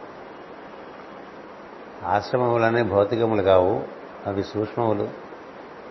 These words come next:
ఇక్కడ జరిగే కార్యక్రమం బట్టి అది అక్కడ ఉండటం అనే-, లేకపోవటం అనేటువంటిది జరుగుతూ ఉంటుంది. ఇప్పుడు రాధామాధవంలో డెబ్బై ఏళ్ళ నుంచి అనుసృతంగా కార్యక్రమాలు జరుగుతూ వస్తున్నాయి.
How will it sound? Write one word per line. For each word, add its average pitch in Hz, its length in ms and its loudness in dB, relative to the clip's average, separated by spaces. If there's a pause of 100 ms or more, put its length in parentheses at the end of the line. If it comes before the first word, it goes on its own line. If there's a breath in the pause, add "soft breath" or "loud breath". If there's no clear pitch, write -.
(1300)
ఇక్కడ 101 160 -4
జరిగే 101 300 6
కార్యక్రమం 107 600 6
బట్టి 95 440 4 (100)
అది 90 240 2
అక్కడ 85 140 0
ఉండటం 101 380 4
అనే-, 107 420 -4
లేకపోవటం 98 440 0
అనేటువంటిది 95 560 -2 (1800)
జరుగుతూ 110 400 4
ఉంటుంది. 76 280 -2
ఇప్పుడు - 440 -6
రాధామాధవంలో 104 840 6
డెబ్బై 90 340 2
ఏళ్ళ 90 140 0
నుంచి 92 300 -4 (2500)
అనుసృతంగా 113 640 6
కార్యక్రమాలు 107 600 6
జరుగుతూ 101 340 4
వస్తున్నాయి. 101 500 0